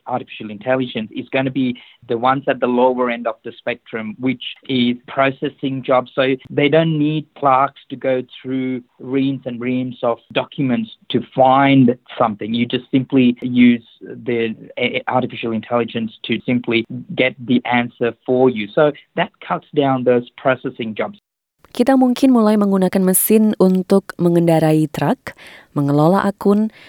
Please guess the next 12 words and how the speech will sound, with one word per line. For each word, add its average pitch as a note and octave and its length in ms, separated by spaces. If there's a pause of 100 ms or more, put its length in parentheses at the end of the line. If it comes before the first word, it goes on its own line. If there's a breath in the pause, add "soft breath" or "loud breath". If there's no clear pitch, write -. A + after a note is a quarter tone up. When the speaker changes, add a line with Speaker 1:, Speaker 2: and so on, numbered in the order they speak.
(140 loud breath)
Speaker 2:
atau F#3 320
menangani E3+ 400
tugas-tugas D#3 720
yang C#3+ 160
berbahaya. C#3 720 (640)
Tetapi G3 640
bagaimana F3 720
kita F3+ 320
dapat D#3+ 240
mengidentifikasi F#3 1200
jenis F3 400
keterampilan E3+ 640